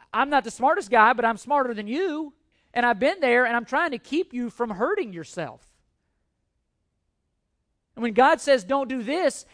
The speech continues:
as a Christian now, it comes from a loving Father who is lovingly saying, "Chris, don't bankrupt yourself, don't ruin your life doing that. Do this. This is the true path." It's a loving Father.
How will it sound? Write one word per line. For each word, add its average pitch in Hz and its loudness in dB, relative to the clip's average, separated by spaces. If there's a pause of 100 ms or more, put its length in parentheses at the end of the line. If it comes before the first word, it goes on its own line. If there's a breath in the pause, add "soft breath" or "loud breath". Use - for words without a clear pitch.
as 240 2
a 226 -4
Christian 269 -8
now, 294 -2
it 226 -2
comes 247 -8
from 247 -8
a 233 0
loving 233 0
Father 269 0 (140 soft breath)
who 269 -4
is 226 -6
lovingly 247 2
saying, 285 0
"Chris, 269 -4
don't 202 -2
bankrupt 240 0
yourself, 214 -4
don't 254 0
ruin 262 -2
your 208 -4
life 226 2 (420 soft breath)
doing 254 -2
that. 214 4
Do 262 0
this. 254 -4 (560)
This 294 -2
is 247 -12
the 208 -8
true 294 -4
path." 247 -2 (2250)
It's 208 -8
a 233 4
loving 226 2
Father. 240 -2